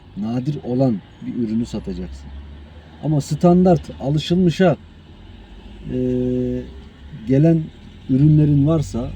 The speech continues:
piyasada olan ürünler varsa onları da satarsın. Onlardan daha çok bulabilirsin. Risk almazsın. Hani bugün mesela bir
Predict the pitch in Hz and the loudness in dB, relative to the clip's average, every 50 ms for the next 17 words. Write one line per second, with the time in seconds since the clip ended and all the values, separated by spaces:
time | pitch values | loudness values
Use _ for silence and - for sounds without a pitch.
0 | - - - 143 139 131 - - 135 120 131 120 131 131 135 135 139 135 127 127 | -14 -10 -4 -2 -2 -2 -2 -2 -4 -4 -4 -2 -2 -2 -2 -2 -2 -2 -2 0
1 | 135 135 135 135 127 131 143 156 117 - - - 156 - - 139 147 151 160 160 | 0 0 0 0 -2 -2 -4 -4 -6 -6 -8 -14 -14 -8 -4 -2 -2 0 -2 -2
2 | 151 147 135 - - 226 - 220 202 190 - - 175 180 - - - - - - | -4 -6 -6 -8 -10 -10 -10 -10 -12 -12 -14 -16 -16 -16 -16 -20 -20 -20 -20 -20
3 | - - - - - - _ _ _ - - 156 170 170 160 147 139 160 190 196 | -20 -20 -20 -20 -20 -20 _ _ _ -12 -4 0 2 2 2 2 0 0 -2 0
4 | 175 170 170 196 196 - 165 131 123 123 120 123 120 107 104 101 95 90 - 92 | 0 2 2 2 2 0 -2 -4 -2 -2 -2 -2 -4 -4 -6 -8 -10 -12 -12 -12
5 | 90 101 139 156 - - - - - _ _ _ _ _ _ _ _ _ - - | -8 -6 -6 -8 -8 -10 -18 -20 -20 _ _ _ _ _ _ _ _ _ -16 -10
6 | 135 143 151 151 143 117 - - - - - - _ _ _ _ _ - 113 107 | -8 -6 -4 -4 -4 -6 -8 -12 -18 -20 -20 -20 _ _ _ _ _ -14 -12 -12
7 | 107 120 127 131 123 123 120 120 120 113 - 117 107 104 101 107 117 110 | -10 -8 -6 -6 -4 -4 -4 -6 -6 -8 -8 -10 -10 -10 -10 -10 -10 -10